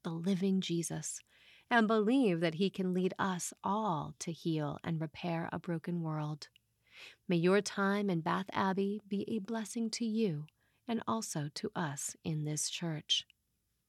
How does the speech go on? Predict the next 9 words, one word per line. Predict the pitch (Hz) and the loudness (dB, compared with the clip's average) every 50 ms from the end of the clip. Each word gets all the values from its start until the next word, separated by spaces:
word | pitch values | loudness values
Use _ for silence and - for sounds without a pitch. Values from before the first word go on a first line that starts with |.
| _ _ _ _ _ _ _ _ _ _ _ _ _ _ _ _ _ _ _ _ _ _ _ _ _ _ _ _ _ _ _ _ _ _ _ _ _ _ _ _ _ _ _ _ _ _ _ - | _ _ _ _ _ _ _ _ _ _ _ _ _ _ _ _ _ _ _ _ _ _ _ _ _ _ _ _ _ _ _ _ _ _ _ _ _ _ _ _ _ _ _ _ _ _ _ 0
This | 254 262 277 277 - - - | 2 2 4 4 2 0 4
is | - 226 202 196 | 4 4 4 6
why | 185 175 170 175 175 165 165 165 170 | 4 4 4 6 6 6 6 4 4
the | 160 175 165 | 2 2 2
church | - - - 220 208 208 202 - | 4 2 4 6 4 4 4 4
is | 185 156 - | 2 2 2
here | - - 202 196 202 | 2 2 4 4 4
at | - 180 185 - - | 2 0 -2 0 0
all, | 160 156 160 165 160 156 151 - | 0 2 2 2 2 0 -2 -6